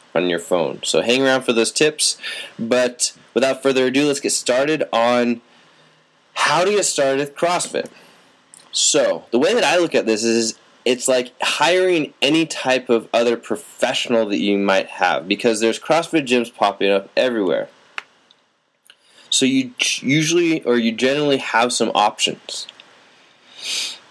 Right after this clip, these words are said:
It is mind-boggling to me when I hear from people that say, "Well, I joined the CrossFit gym down the street and I got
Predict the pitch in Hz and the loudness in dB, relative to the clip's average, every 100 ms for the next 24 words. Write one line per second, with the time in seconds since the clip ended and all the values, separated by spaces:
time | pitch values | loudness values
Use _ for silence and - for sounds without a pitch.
0 | - _ _ 139 147 147 151 139 117 - | -20 _ _ 0 0 -2 -4 -4 -4 -6
1 | - 113 147 233 254 160 123 107 110 107 | -6 -4 -2 -2 -2 -2 -2 -2 -4 -4
2 | 104 107 101 113 113 107 107 113 127 123 | -4 -2 0 0 0 0 -2 0 -2 0
3 | 120 110 117 110 113 110 104 104 - 117 | -4 -2 -4 -2 -2 0 -2 -2 0 0
4 | 107 107 151 165 143 147 - 127 127 120 | 0 0 0 0 0 0 0 0 2 0
5 | 117 117 - _ - 131 143 139 135 127 | -2 -6 -14 _ -4 -2 0 -2 0 -2
6 | 123 - 110 113 110 104 110 107 98 - | -2 -4 -2 -2 -2 0 0 0 -2 -4
7 | - 123 127 123 - 104 101 98 98 98 | -2 -2 0 -2 -2 -2 0 0 0 0
8 | 98 98 - 92 95 - | -2 -2 -2 0 0 -2